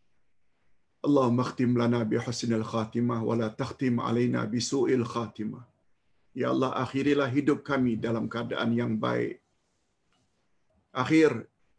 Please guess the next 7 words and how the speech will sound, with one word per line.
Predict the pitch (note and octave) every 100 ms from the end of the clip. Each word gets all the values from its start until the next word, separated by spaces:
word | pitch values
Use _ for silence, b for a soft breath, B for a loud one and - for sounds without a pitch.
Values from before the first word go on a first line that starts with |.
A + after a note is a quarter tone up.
| - _ _
sebagai | - B2 B2+ A#2 C3+ -
umat | C#3 C#3 B2
Muhammad | B2 B2+ C3 B2+ B2 A#2+ _
yang | B2 B2 B2
ittiba' | B2+ - B2 A#2 B2+ -
atau | - A#2 B2+
mutaba'ah. | A#2 A#2+ B2+ C#3+ B2 G#2+ A2+ G2+ A#2